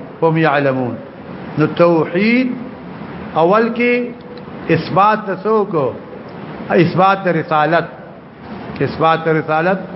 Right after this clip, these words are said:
قد سمع الله قول التي تجادل في زوجها، اثبات د رسالت په هغه کې وکړو. او بیا یې ورته د مظاهرې هغه حکم بیان کو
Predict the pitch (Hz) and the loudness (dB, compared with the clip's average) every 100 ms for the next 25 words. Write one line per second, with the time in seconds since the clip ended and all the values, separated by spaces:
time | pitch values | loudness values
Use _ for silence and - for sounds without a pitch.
0 | - - - 190 180 165 156 170 160 165 | -12 -6 0 0 0 0 2 2 2 2
1 | 160 147 180 180 151 147 143 147 139 139 | 2 4 4 6 4 4 2 0 0 2
2 | 139 139 131 127 123 127 117 120 117 123 | 4 2 2 0 -2 -4 -4 -4 -4 -6
3 | - - - - - - - - - 151 | -8 -10 -12 -12 -12 -10 -10 -10 0 2
4 | 143 160 175 170 160 139 147 147 170 175 | 2 4 2 2 0 0 2 2 2 0
5 | 180 180 185 185 185 196 196 214 214 - | 2 4 4 2 2 2 2 2 0 -4
6 | - - - - 226 202 - - - - | -10 -12 -12 -8 -8 -8 -8 -8 -10 -12
7 | - - - - - 175 175 208 226 226 | -10 -12 -12 -6 2 4 4 4 6 4
8 | 214 220 220 262 - - - - 156 160 | 2 0 -2 -2 -6 -16 -18 -8 0 4
9 | 160 165 156 160 170 185 143 - - - | 6 6 6 4 4 4 2 -2 -10 -14
10 | - - - - - 147 156 147 143 180 | -14 -14 -12 -12 -4 2 4 4 2 0
11 | 185 220 208 220 226 226 220 | 2 2 4 6 6 4 2